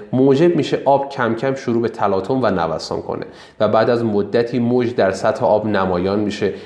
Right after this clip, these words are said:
و تک تک ذرات آب رو مثل براده‌های آهن در مثال آهن ربا به حرکت در میاره. این توانمندی یک رهبره. راستی هر موجی یک بالا و پایین داره و مثل شکل سینوسی حرکت می‌کنه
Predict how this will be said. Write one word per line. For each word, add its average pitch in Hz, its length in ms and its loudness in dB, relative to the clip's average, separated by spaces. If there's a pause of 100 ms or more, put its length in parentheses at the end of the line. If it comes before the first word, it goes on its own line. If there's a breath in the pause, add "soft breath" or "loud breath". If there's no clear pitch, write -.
(120 loud breath)
و 113 60 2
تک 113 240 -2
تک 160 280 -4
ذرات 113 520 0
آب 113 280 -2
رو 110 240 -2 (260 loud breath)
مثل 113 260 -2
براده‌های 110 600 4
آهن 110 280 0
در 104 180 2
مثال 98 420 0
آهن 98 380 0
ربا 92 140 0
به 98 140 -2
حرکت 95 460 -2
در - 200 -4
میاره. - 360 -8 (280)
این 208 160 4
توانمندی 123 600 2
یک 107 300 -6
رهبره. - 400 -10 (300)
راستی 123 320 2
هر 147 240 2
موجی 143 340 0
یک 135 200 -2
بالا 101 260 0
و 92 40 -2
پایین 87 320 -6
داره - 280 -8 (220)
و 98 80 -2
مثل 110 400 0
شکل 120 360 0
سینوسی 101 500 -2
حرکت 87 440 0
می‌کنه 92 320 -6